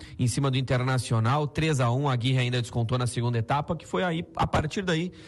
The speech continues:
que o Internacional conseguiu ali um pouquinho de reação, que é o que eu percebo da dupla Grenal, mais do Internacional inclusive,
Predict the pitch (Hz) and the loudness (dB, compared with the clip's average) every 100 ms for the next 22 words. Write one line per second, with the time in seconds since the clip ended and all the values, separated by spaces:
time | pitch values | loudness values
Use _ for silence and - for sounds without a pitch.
0 | - - 156 156 156 151 156 131 147 156 | -14 -2 -2 0 0 0 0 0 0 0
1 | 123 131 143 139 147 127 139 143 131 131 | 0 2 2 0 0 -2 0 0 2 2
2 | 120 - 143 170 170 - - - 123 113 | 2 0 -2 -2 -4 -16 -20 -8 0 2
3 | 143 156 151 120 143 123 107 - 170 160 | 2 0 0 0 0 0 -2 -2 -2 0
4 | 127 127 131 135 120 113 113 143 151 - | 0 0 0 -2 0 2 2 0 -2 -8
5 | - 117 127 165 139 147 139 123 120 117 | -4 -2 0 0 0 -2 0 0 0 0
6 | 117 120 127 120 110 135 | 0 0 0 0 2 0